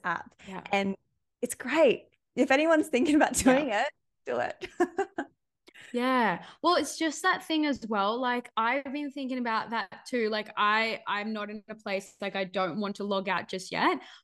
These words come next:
Speaker 2: but it's like, I've been talking to a few people around, like, how can I be proactive on, in my business? So I'm like, I'm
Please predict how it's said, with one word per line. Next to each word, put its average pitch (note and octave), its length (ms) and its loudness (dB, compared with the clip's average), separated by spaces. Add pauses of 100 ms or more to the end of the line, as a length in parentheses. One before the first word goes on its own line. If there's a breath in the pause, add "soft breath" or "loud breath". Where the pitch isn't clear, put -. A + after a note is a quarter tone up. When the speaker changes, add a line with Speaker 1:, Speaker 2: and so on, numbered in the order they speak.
(120)
Speaker 2:
but A#3 280 4 (320)
it's A#3+ 240 -2
like, A#3 320 2 (180)
I've A3 140 0
been A#3 120 0
talking A#3+ 460 -2
to B3+ 80 -4
a A3+ 60 -4
few A3 220 -12
people G#3+ 280 -6
around, G#3 320 -6
like, G3+ 220 -6
how C#4 540 2 (380 soft breath)
can A3+ 380 -2 (140)
I F#3+ 580 -2 (580)
be D4 480 -2
proactive G3 1040 -4 (380)
on, G#3+ 480 0 (240)
in A#3 120 2
my G#3 140 2
business? C4+ 800 -2
So - 160 -4
I'm G#3+ 160 2
like, G#3+ 300 -2 (120)
I'm G3+ 420 0